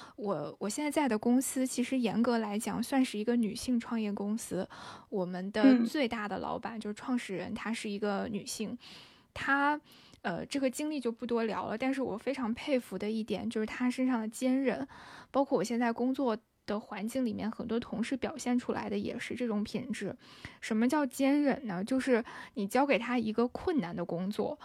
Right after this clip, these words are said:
Speaker 1: 可能任何人都会第一反应是抗拒的，这么一项工作，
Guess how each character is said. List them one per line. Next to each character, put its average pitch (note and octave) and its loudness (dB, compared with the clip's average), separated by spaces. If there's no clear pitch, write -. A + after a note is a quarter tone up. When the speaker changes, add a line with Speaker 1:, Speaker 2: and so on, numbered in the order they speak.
Speaker 1:
可 - 0
能 G#3 4
任 D#4 4
何 A#3 2
人 G3+ 2
都 A#3+ 6
会 B3 2
第 C4 0
一 C#4+ 6
反 G#3+ 0
应 G3+ -2
是 A3+ -4
抗 C4 2
拒 G3+ -2
的， - -2
这 B3 2
么 G3+ 4
一 F3+ -2
项 G#3+ 0
工 A3 2
作， - 0